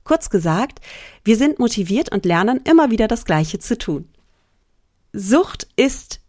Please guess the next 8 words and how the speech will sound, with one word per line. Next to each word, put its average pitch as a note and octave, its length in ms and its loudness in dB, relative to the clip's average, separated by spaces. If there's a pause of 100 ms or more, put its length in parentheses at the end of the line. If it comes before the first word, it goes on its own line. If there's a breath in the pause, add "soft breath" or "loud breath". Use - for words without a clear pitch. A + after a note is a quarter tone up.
(120)
in G#3 200 4
diesem A#3+ 320 4
Sinne D3+ 380 -2
eine G3 220 2
ganz A#3+ 340 0
normale, G#3+ 440 2
gesunde G3 420 0
Gehirnfunktion. F#3 1120 -6